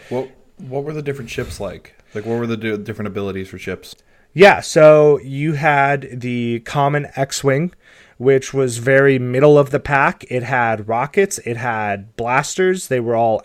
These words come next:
Speaker 2: average, like, in power, um, and usually, like, an R two unit of some kind, like a repair ability. You had, um, and that was the equivalent to, like, the tie fighter, if you will. Um,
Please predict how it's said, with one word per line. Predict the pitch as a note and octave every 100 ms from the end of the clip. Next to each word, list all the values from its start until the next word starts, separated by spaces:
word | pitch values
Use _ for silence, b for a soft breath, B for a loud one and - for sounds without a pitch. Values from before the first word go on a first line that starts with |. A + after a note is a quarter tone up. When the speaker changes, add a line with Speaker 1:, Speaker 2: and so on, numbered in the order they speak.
| -
Speaker 2:
average, | B2 B2 C#3 E3+ F3+ - -
like, | A#2+ A2+ G#2+ -
in | A2+ A2 A2+
power, | A#2 G#2+ B2 D#3+ E3+ B B B B -
um, | A2+ A2 G#2 G#2 G2
and | - B2+ B2+ B2
usually, | A#2 C3+ C#3+
like, | C#3 B2
an | B2+ A#2 -
R | C#3+ C3+
two | - D3
unit | C3 C3+ C#3+ C#3
of | C#3
some | D3 C3+
kind, | - C3+ C3+
like | C3 A#2
a | A#2
repair | A2 G#2+ C3 A#2+ C3
ability. | C3 C#3 C#3+ D3+ F3 b b b b b
You | B2+ C3+
had, | C#3 C3 B2 A#2+ A#2+ A2+
um, | G#2+ A2+ A#2 G#2+ G#2 G2
and | E3 E3
that | E3+ F#3
was | F3+ D3+
the | E3+
equivalent | D3 D#3+ C#3+ C#3+
to, | D3
like, | C3+ -
the |
tie | - - B2
fighter, | B2+ C#3 C#3 C3+
if | C3 C3
you | C3+ B2+
will. | C3 C#3 D3 b b b b -
Um, | B2 B2+ A#2 G#2 G2+ A2